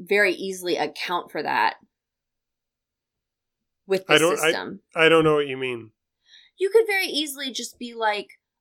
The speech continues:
Speaker 1: "Okay, if I need to, like, plan
Speaker 2: You
Speaker 1: out what I'm having for the week."
Speaker 2: You understand I don't buy them at random, right?
Speaker 1: Yes.
Speaker 2: Like, I don't close my eyes and just, like, <laughs>
Speaker 1: <laughs>
Speaker 2: uh,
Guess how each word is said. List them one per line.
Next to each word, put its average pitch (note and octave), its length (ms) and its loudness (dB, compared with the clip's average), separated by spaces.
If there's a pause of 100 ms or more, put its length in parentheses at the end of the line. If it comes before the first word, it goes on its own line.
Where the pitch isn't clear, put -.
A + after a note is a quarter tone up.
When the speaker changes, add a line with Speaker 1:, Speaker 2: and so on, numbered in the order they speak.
(140)
Speaker 1:
"Okay, A3 540 -2
if A3+ 180 -4
I C#4+ 180 -4
need D#4 220 -14
to, B3+ 120 -8
like, G3+ 380 -4 (300)
plan G3+ 320 -10
Speaker 2:
You G3 60 -4
Speaker 1:
out F#3+ 120 0
what F#3 100 -4
I'm F3 140 -4
having F3+ 360 -6
for F3 120 -12
the E3 120 -12
week." D#3+ 400 -10 (640)
Speaker 2:
You G#3+ 140 6
understand F3+ 420 2
I D#3 80 2
don't D3+ 180 2
buy C#3+ 160 4
them C3 140 -2
at A#2 100 -10
random, B2+ 560 0
right? A#2+ 300 -6 (640)
Speaker 1:
Yes. G#3+ 560 4
Speaker 2:
Like, D#3 220 6
I D#3 80 6
don't D#3 200 4
close E3 300 4
my D3+ 200 0
eyes D3 260 2
and C3+ 120 -12
just, C#3 200 -12
like, C#3 480 4
<laughs> - 340 -8
Speaker 1:
<laughs> - 220 0
Speaker 2:
uh, F#3 160 6